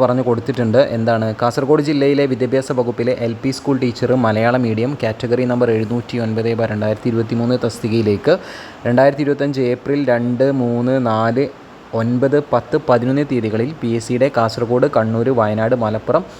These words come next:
ആലപ്പുഴ, എറണാകുളം ജില്ലാ ഓഫീസുകളിൽ വെച്ചും എറണാകുളം മേഖലാ ഓഫീസിൽ വെച്ചും അഭിമുഖം നടത്തുമെന്നാണ് പറയുന്നത്. ഇൻ്റർവ്യൂയുടെ മെമ്മോ നിങ്ങൾക്ക് പ്രൊഫൈലിൽ ലഭിക്കും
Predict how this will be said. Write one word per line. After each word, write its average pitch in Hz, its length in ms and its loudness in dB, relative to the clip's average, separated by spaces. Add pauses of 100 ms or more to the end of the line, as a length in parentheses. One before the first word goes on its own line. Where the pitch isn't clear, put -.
(420)
ആലപ്പുഴ, 139 360 4 (160)
എറണാകുളം 143 480 0
ജില്ലാ 135 200 0 (100)
ഓഫീസുകളിൽ 127 500 -4
വെച്ചും 123 240 -4 (140)
എറണാകുളം 120 480 0
മേഖലാ 117 420 0
ഓഫീസിൽ 123 340 -4
വെച്ചും 113 240 -4 (160)
അഭിമുഖം 113 420 -2 (120)
നടത്തുമെന്നാണ് 113 560 0
പറയുന്നത്. 107 340 2 (540)
ഇൻ്റർവ്യൂയുടെ 147 540 4
മെമ്മോ 139 280 0
നിങ്ങൾക്ക് 123 360 -2
പ്രൊഫൈലിൽ 123 480 -2
ലഭിക്കും 113 320 -4